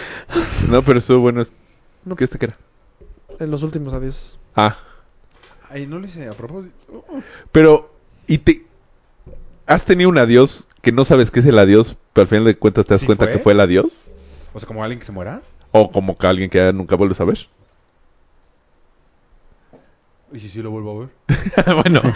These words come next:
Speaker 1: a la fecha, el día de hoy, <laughs> no lo has, no lo has vuelto a ver.
Speaker 3: No, creo que lo único que complicaría es que se hubiera muerto esa persona.
Speaker 1: Eso está... No, eso no me ha pasado. O sea,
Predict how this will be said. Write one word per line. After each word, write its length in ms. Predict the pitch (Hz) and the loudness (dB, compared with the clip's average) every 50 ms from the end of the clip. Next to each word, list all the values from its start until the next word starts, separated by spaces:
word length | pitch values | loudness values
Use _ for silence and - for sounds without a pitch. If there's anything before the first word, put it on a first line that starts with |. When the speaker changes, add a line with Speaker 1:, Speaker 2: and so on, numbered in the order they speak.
| 220 240 233 220 - 127 | 2 4 4 4 4 4
Speaker 1:
a 140 | 160 160 165 | 2 2 4
la 160 | 165 175 180 - | 4 2 2 4
fecha, 500 | - 214 214 202 175 - 220 - 220 190 | 4 4 4 6 4 4 4 4 2 2
el 100 | 165 156 | 4 4
día 140 | 160 180 | 4 4
de 140 | 190 196 190 | 6 6 6
hoy, 320 | 196 190 202 214 214 339 494 - | 6 6 6 8 6 6 6 4
<laughs> 80 | - | 2
no 300 | 147 139 147 139 143 196 | 2 2 2 4 4 2
lo 60 | 190 165 160 | 2 4 2
has, 640 | 160 156 160 160 - - 220 247 254 254 233 180 - | 2 2 2 0 0 0 -2 -2 -4 -4 -6 -6 -4
no 260 | 139 143 160 160 151 156 | 0 2 2 4 4 4
lo 280 | 143 - - - 190 165 | 2 2 2 2 2 2
has 80 | 156 | 4
vuelto 260 | 180 147 147 143 - | 2 0 0 2 2
a 60 | 151 156 | 2 2
ver. 240 | 165 180 185 254 - - _ _ _ _ _ _ _ _ _ _ _ _ _ _ _ _ _ _ | 2 0 0 -2 -6 -12 _ _ _ _ _ _ _ _ _ _ _ _ _ _ _ _ _ _
Speaker 3:
No, 280 | - 127 131 127 123 131 | -20 -18 -16 -16 -16 -14
creo 140 | - 175 180 | -14 -12 -10
que 60 | 208 | -8
lo 60 | 214 202 | -6 -6
único 120 | 202 170 | -8 -8
que 80 | 165 - | -10 -10
complicaría 360 | 135 110 110 117 - 113 127 | -12 -12 -12 -12 -12 -12 -14
es 60 | 127 | -14
que 60 | - | -14
se 60 | - 113 | -12 -10
hubiera 120 | 113 110 | -10 -10
muerto 180 | 107 107 - - | -10 -12 -14 -16
esa 80 | - 95 | -20 -20
persona. 260 | 90 87 - 80 76 - - _ _ _ _ _ - - - - - - - - _ _ _ _ _ - - | -20 -20 -20 -20 -20 -20 -20 _ _ _ _ _ -20 -20 -20 -20 -20 -20 -20 -20 _ _ _ _ _ -8 -6
Speaker 1:
Eso 120 | 139 135 | -6 -6
está... 180 | - - 113 104 98 - 73 80 - _ | -2 -4 -4 -4 -4 -8 -12 -14 -16 _
No, 220 | - 95 92 87 90 | -12 -8 -6 -6 -4
eso 180 | 92 - - | -6 -6 -8
no 80 | 101 95 | -8 -8
me 40 | 90 | -8
ha 60 | 85 | -10
pasado. 360 | - - - - 76 78 - _ _ _ _ _ _ _ _ _ _ _ _ | -12 -16 -18 -18 -18 -18 -20 _ _ _ _ _ _ _ _ _ _ _ _
O 80 | 104 | -8
sea, 320 | 92 - 107 82 78 - | -4 -2 -2 -2 -2 -6